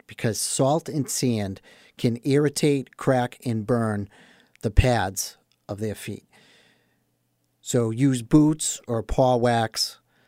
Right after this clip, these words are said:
something to, to protect their paws. And also, when we get into the hot season, it's the same thing. Their paws and their pads can burn. So just keep that in the back of your mind.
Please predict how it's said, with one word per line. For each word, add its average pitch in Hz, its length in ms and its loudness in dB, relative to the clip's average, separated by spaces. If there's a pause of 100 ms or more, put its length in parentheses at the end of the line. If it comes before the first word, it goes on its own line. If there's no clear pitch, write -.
something 143 420 2
to, 120 320 0
to - 260 -8 (240)
protect - 500 -2 (560)
their 110 160 -2
paws. 92 480 -6 (800)
And 123 160 0
also, 131 680 0 (1200)
when 139 200 0
we 135 100 2
get 139 180 4
into 143 220 2
the 113 220 -2 (400)
hot - 280 0 (960)
season, 98 540 -6 (640)
it's - 180 -2
the - 100 -4
same 131 300 2
thing. 98 340 -6 (220)
Their 123 160 2
paws 156 560 4
and 123 160 -2
their 113 100 0
pads 120 360 0
can 110 220 -4
burn. 101 440 -2 (300)
So - 140 0
just 156 220 2
keep 208 220 0
that 151 240 4
in 135 120 4
the 120 40 2
back 120 300 0
of - 60 -8
your 117 200 2
mind. 107 480 -4